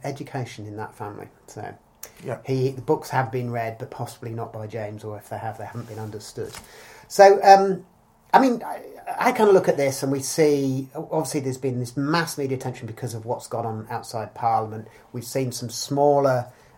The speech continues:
Speaker 1: um, protests, as you say, there's been, well, actually, I know they're probably about the same size 'cause the London wasn't, wasn't big either,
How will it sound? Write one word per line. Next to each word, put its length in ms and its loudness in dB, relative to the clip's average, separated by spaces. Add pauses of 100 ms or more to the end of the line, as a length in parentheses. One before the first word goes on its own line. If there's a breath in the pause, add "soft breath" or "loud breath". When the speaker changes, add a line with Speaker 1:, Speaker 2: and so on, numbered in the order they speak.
Speaker 1:
um, 600 -2 (140)
protests, 420 -8
as 60 -12
you 40 -14
say, 200 -8
there's 140 -10
been, 320 -10 (140)
well, 140 -2
actually, 220 -10
I 40 -10
know 160 -10
they're 160 -18
probably 180 -12
about 160 -6
the 60 -12
same 240 -6
size 340 -6
'cause 160 -10
the 80 -6
London 260 -8
wasn't, 440 -12
wasn't 260 -8
big 160 -10
either, 420 -4